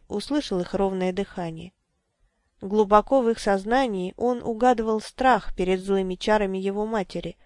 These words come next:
готовыми схватить их в любую минуту, как схватили они Сигни и мальчика. Кари знал, что не в силах победить эти чары.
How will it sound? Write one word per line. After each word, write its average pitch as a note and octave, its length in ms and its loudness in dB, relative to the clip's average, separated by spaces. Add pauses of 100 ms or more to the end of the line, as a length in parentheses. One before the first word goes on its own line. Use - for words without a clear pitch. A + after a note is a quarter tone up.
(320)
готовыми G3+ 520 2
схватить G3 560 0
их - 180 -6
в - 40 -6
любую G3 380 -2
минуту, G#3+ 520 -6 (420)
как F#3 220 -2
схватили F#3+ 460 0
они F3+ 300 0
Сигни F3+ 460 -6
и F#3 40 -4
мальчика. F3+ 580 -6 (880)
Кари D#4 260 6
знал, C#4 320 2
что - 220 -6
не G3 180 -2
в F#3+ 40 -12
силах C#4 360 -2
победить F#3 480 -6
эти F3+ 200 -8
чары. F3+ 400 -2